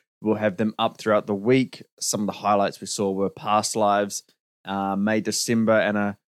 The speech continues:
neat little, uh, Japanese film called River. So,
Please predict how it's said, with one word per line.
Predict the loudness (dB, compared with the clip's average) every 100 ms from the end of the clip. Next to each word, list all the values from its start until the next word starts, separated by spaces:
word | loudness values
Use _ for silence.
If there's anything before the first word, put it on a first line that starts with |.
| _ 0
neat | 0 2
little, | 4 4
uh, | 6 4 2
Japanese | 0 0 -2 0
film | 0 0
called | 0 0 0
River. | -2 0 2 2 -2
So, | -4 -4 -2 -2